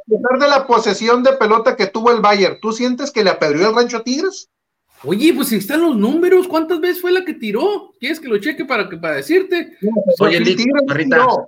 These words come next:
Speaker 1: Tigres
Speaker 3: Parrita,
Speaker 1: tiró,
Speaker 3: Lick.
Speaker 1: pero tampoco el, o sea, sí, el Bayern tuvo mucha posesión de pelota, pero yo no sentí así, o sea, hubo lapsos del partido donde, o sea, que un equipo avasalla al otro, dices, "Ahorita cae, ahorita cae, ahorita".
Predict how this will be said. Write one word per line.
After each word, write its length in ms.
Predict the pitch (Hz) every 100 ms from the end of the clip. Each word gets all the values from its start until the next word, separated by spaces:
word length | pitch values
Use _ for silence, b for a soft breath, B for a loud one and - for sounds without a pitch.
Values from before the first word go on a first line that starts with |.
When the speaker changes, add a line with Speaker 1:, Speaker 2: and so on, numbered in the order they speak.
| _
Speaker 1:
Tigres 160 | 220 262
Speaker 3:
Parrita, 300 | 254 269 160
Speaker 1:
tiró, 200 | 233 226
Speaker 3:
Lick. 80 | - - _ _
Speaker 1:
pero 200 | 233 214
tampoco 480 | 214 202 208 233 247
el, 160 | 294 247
o 160 | 208 202
sea, 400 | 208 190 160 -
sí, 140 | - 233
el 100 | 247
Bayern 280 | 254 285
tuvo 180 | - 285 277
mucha 280 | 285 311
posesión 440 | 302 208 180 196 220
de 100 | 285
pelota, 640 | 214 165 240 277 254 - _
pero 200 | 214 202
yo 100 | 185
no 140 | 220 285
sentí 460 | 240 185 - 247
así, 420 | 254 247 254 262
o 160 | 240 214
sea, 480 | 208 180 160 135 - _ _ _ _ _ _ _ _ _
hubo 220 | 220 277
lapsos 340 | 277 294 311 302
del 160 | 262
partido 480 | 196 180 180 220 277
donde, 360 | 269 214 190 - _ _ _ -
o 140 | 175
sea, 320 | 190 185 175 208 - _ _
que 80 | 233
un 120 | 311
equipo 280 | 311 359 330
avasalla 460 | 269 196 233 277
al 80 | 277
otro, 180 | 311 262
dices, 260 | 254 208
"Ahorita 380 | 175 175 208 277
cae, 300 | 202 247 277
ahorita 400 | 185 202 220 247
cae, 160 | 233 240
ahorita". 320 | 240 240